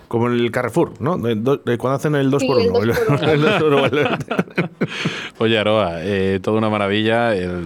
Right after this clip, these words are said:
Speaker 3: bueno, ya sabes, al final nos conocemos de hace tiempo. Empezamos de ahí en Car Madrid contigo, con, con ese colectivo, ese grupo de, de Car Fishing Girls. Yo
Speaker 2: Y
Speaker 3: las llamo
Speaker 2: bastante
Speaker 3: así al
Speaker 2: nerviosa.
Speaker 3: final. <laughs>
Speaker 1: Sí, por cierto, te están apoyando mucho por aquí, ¿verdad? Por, por, por los mensajes de texto,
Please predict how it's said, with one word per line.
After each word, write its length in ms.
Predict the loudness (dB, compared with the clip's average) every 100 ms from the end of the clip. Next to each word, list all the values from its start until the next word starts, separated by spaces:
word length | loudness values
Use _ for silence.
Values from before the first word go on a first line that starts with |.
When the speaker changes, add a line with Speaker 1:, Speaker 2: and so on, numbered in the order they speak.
| -6
Speaker 3:
bueno, 180 | -6 -4
ya 120 | -4
sabes, 240 | -4 -4
al 80 | -4
final 480 | -2 0 0 0 0
nos 160 | -2 -2
conocemos 340 | -2 0 0
de 60 | 0
hace 180 | -2
tiempo. 680 | -2 -2 0 0 2 2 2
Empezamos 560 | 0 -2 -4 -2 -2 -2
de 80 | -2
ahí 140 | -2
en 120 | -2
Car 240 | -2 -2 -2
Madrid 480 | -2 -2 -2 -2 -4
contigo, 560 | -6 -4 -2 -2 -2
con, 420 | -4 -8 -6 -8 -8 -10 -10 -10 -12 -8
con 160 | -4
ese 380 | -2 0 0 0
colectivo, 800 | 0 -2 -2 -2 0 0 2 0
ese 160 | -2 -4
grupo 320 | -4 -2 -4
de, 260 | -4 -6 -6
de 180 | -8
Car 200 | -6 -8
Fishing 480 | -4 -4 -4 -4 -2
Girls. 380 | 0 0 0 -2
Yo 180 | -2 0
Speaker 2:
Y 20 |
Speaker 3:
las 140 | 0
llamo 160 | 0 0
Speaker 2:
bastante 280 | 0 0 0
Speaker 3:
así 200 | 0 0
al 40 |
Speaker 2:
nerviosa. 460 | 2 0 0 -2 -4 -2
Speaker 3:
final. 120 | 0
<laughs> 40 |
Speaker 1:
Sí, 160 | 2 2
por 160 | 0
cierto, 260 | 0 0 0
te 80 | 0
están 200 | 0 -2
apoyando 400 | 0 0 0 0
mucho 200 | 0 0
por 120 | 0
aquí, 300 | 0 0 0
¿verdad? 340 | 0 -2 -2
Por, 180 | -2 -2
por, 300 | -2 -2 -2
por 120 | -2
los 120 | -2 -2
mensajes 400 | -2 -2 -2 -2
de 80 |
texto, 420 | -2 -4 -2 -2